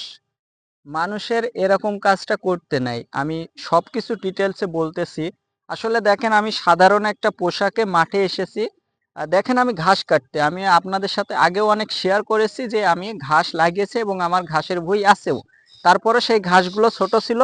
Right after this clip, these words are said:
যার কারণে আমি মাঠে মাঠে ঘাস কাটতাম। এখন দেখেন ভাই, আমি আজকে জুম্মার দিন, আজকে নামাজের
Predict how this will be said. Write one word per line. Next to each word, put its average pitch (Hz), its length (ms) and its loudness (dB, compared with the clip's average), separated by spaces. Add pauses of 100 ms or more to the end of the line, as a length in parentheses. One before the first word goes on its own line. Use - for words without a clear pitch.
(440)
যার 170 180 8
কারণে 220 340 4 (120)
আমি 208 140 -2 (480)
মাঠে 196 300 4
মাঠে 220 300 6
ঘাস 208 240 4 (100)
কাটতাম। - 360 0 (440)
এখন 262 400 4
দেখেন 220 320 4
ভাই, 185 140 6 (120)
আমি 202 140 2 (140)
আজকে - 320 6
জুম্মার 233 480 6 (120)
দিন, 165 180 6
আজকে 156 380 4 (340)
নামাজের 196 520 8